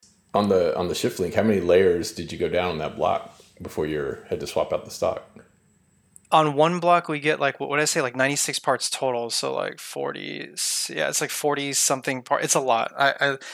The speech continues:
Speaker 2: we lose count, and we don't, 'cause we, we come back and the, it's small. They're, like, maybe, when we come back, like, that whole bucket is filled, and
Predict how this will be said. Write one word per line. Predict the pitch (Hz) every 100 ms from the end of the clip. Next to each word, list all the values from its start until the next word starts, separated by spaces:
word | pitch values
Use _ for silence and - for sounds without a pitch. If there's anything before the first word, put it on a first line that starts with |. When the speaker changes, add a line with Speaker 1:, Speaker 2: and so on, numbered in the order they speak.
| -
Speaker 2:
we | 156
lose | 156 151
count, | - 143 120
and | 135
we | 143
don't, | 147 151 - -
'cause | 139 131
we, | 135 147
we | 147
come | 165 151
back | 156 151
and | 143 127
the, | 127 - _ _ _ - - - -
it's | -
small. | - 170 113 -
They're, | 151 143 143 147
like, | 143 -
maybe, | 143 143 139 135 135 131 - - - - _ 156
when | 139
we | 135
come | 143 160 139
back, | 135 139 120
like, | 127 113 -
that | 131 123 _
whole | - 143 131 123
bucket | - 127 120
is | 113 110 - -
filled, | - 139 127 117 - - _ -
and | 127 120 117